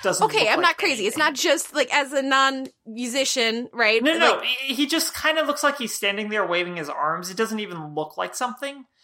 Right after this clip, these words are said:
Speaker 2: Mm-hmm.
Speaker 1: uh, which is really boring to watch, but I'm also, like, just have to assume that they're not teaching him because it's just much harder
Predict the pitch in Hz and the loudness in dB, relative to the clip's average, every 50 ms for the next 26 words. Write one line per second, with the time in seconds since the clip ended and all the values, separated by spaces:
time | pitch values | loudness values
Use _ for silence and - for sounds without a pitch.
0 | _ 262 277 262 277 233 - _ - 196 190 190 190 190 190 190 190 185 - - | _ -4 -2 -2 -2 -2 -4 _ 4 6 8 8 8 8 6 4 0 -4 -4 -4
1 | 196 175 156 165 175 190 185 185 185 180 180 175 170 165 165 160 - _ _ _ | -6 -6 -6 -6 -6 -4 -4 -4 -4 -4 -6 -6 -6 -8 -10 -12 -16 _ _ _
2 | _ 185 160 - _ _ 165 160 156 160 180 202 220 233 262 - - 302 294 311 | _ -18 -18 -18 _ _ -2 0 2 2 2 2 2 0 -6 -6 -8 -6 -2 0
3 | 320 330 320 320 - - - - _ - 208 202 196 - - - - _ _ _ | 2 2 2 0 -4 -8 -10 -10 _ 4 4 4 4 2 -4 -12 -20 _ _ _
4 | _ _ _ _ _ 208 208 202 208 214 233 233 233 - 254 240 226 220 214 208 | _ _ _ _ _ 2 2 4 4 2 2 2 2 2 4 4 4 4 4 2
5 | 202 202 190 185 - - 196 175 143 185 190 190 - 208 214 202 - 202 180 - | 2 2 2 2 0 -4 -10 -8 -2 -2 -2 0 2 2 2 2 2 -4 -4 -2
6 | - - 196 185 175 170 165 165 - 170 165 160 156 151 160 160 160 160 - - | -2 -4 -4 -4 -6 -6 -6 -4 -4 -4 -2 -2 -2 -2 -2 0 -2 -2 -4 -8
7 | 185 165 156 - 196 190 175 190 202 196 175 185 185 185 175 147 160 160 - - | -10 -10 -10 -10 -10 -10 -10 -10 -10 -8 -10 -8 -4 -4 -2 -2 -4 -8 -8 -8
8 | - 180 165 - - _ _ 160 170 160 165 180 190 185 - - - 196 180 175 | -8 -8 -8 -10 -12 _ _ _ -8 -2 0 2 0 0 0 -6 -2 2 2 2
9 | 170 175 175 170 160 - | 2 0 -2 -4 -8 -10